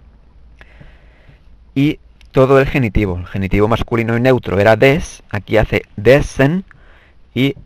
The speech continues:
el genitivo femenino y plural era dea, y aquí hace deren. Vamos a ver ahora cinco oraciones de ejemplo con el uso de estos pronombres relativos. En la primera vamos a verla separada.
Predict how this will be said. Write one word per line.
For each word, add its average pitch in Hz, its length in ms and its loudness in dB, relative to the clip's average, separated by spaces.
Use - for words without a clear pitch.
el 104 160 -2
genitivo 107 420 0
femenino 104 500 -4
y 117 40 0
plural 123 460 2
era 117 240 2
dea, 104 520 2
y 101 120 -6
aquí 95 220 -4
hace 110 300 -2
deren. 101 680 -2
Vamos 131 320 -2
a 156 60 -2
ver 135 140 4
ahora 156 340 2
cinco 147 360 -2
oraciones 135 420 -2
de 120 60 -2
ejemplo 143 560 -4
con 120 180 0
el 117 80 0
uso 120 240 -4
de 110 80 -4
estos 139 320 -4
pronombres 120 540 -2
relativos. 107 600 -2
En 117 80 0
la 107 80 2
primera 123 240 2
vamos 147 200 -4
a 147 40 -2
verla 143 200 0
separada. 101 640 0